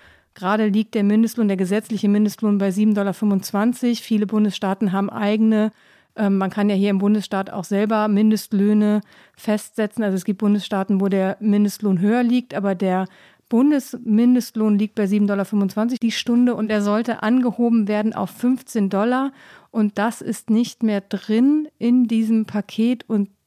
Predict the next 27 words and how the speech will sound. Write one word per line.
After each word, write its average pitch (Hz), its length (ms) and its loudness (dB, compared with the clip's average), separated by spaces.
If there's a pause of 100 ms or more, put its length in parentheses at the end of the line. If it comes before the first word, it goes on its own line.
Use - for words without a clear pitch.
(160)
das 233 280 -2
finde 220 280 0
ich 190 120 -10
tatsächlich 214 760 -4 (440)
problematisch, 214 580 0
weil 196 100 0
es 190 100 -2
wäre 220 180 0
die 214 100 0
Chance 233 340 0
gewesen, 208 340 0
mit 214 160 0
den 220 120 0
fünfzig 233 440 -2
Stimmen 233 260 2
der 214 100 0
Demokraten 208 840 0 (460)
diese 220 260 0
Anhebung, 220 400 2
die 202 80 0
die 202 100 0
Republikaner 208 640 0
natürlich 196 320 -2
auf - 140 -10
keinen 233 340 2
Fall 208 260 -2
wollen, 214 400 2